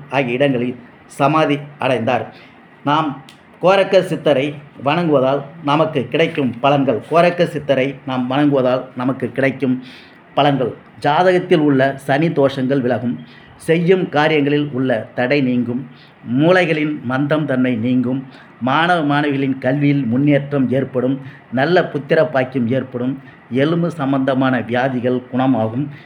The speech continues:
விவசாயம் செழிக்கும். தேவையற்ற மனபயம் போகும். தைரியம் ஏற்படும். அதனால், நாம் அனைவரும்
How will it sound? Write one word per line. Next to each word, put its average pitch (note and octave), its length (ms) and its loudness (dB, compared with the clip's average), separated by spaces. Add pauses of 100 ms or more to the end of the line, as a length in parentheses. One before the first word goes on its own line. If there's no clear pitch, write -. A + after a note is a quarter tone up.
(240)
விவசாயம் D3+ 580 2 (100)
செழிக்கும். C3+ 540 -2 (180)
தேவையற்ற C#3 800 0
மனபயம் B2 560 0
போகும். B2+ 380 -2 (360)
தைரியம் C#3+ 500 0 (840)
ஏற்படும். C#3+ 540 0
அதனால், C#3 500 0
நாம் B2+ 200 -4
அனைவரும் C3 500 0